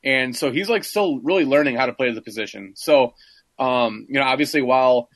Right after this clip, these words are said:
<clears throat> the N F L stage is too high of a, high of a stage to really be, like, uh, I guess, excusing poor play.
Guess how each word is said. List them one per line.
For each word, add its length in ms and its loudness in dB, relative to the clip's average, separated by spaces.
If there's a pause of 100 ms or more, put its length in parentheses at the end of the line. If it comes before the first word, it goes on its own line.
(100)
<clears throat> 180 -20
the 360 2
N 100 2
F 100 -4
L 120 2
stage 380 -2
is 160 -8
too 180 -2
high 200 -4
of 160 -2
a, 300 0 (420)
high 180 -2
of 60 2
a 40 -6
stage 460 -2
to 140 -2
really 200 2
be, 120 0
like, 340 0 (1000)
uh, 540 -6
I 120 -4
guess, 220 0
excusing 680 0
poor 200 4
play. 520 2